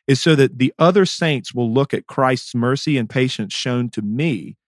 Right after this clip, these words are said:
and they will be comforted. That's a wonderful word.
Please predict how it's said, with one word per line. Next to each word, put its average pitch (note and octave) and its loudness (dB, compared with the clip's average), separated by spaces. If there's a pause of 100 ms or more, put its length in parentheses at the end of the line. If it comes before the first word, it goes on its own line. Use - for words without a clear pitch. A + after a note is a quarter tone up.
(260)
and B2+ 2
they C#3 6
will C3 2
be A#2+ 2
comforted. - -8 (1080)
That's F3 -6
a D#3+ 6
wonderful C3+ 2
word. G2 -10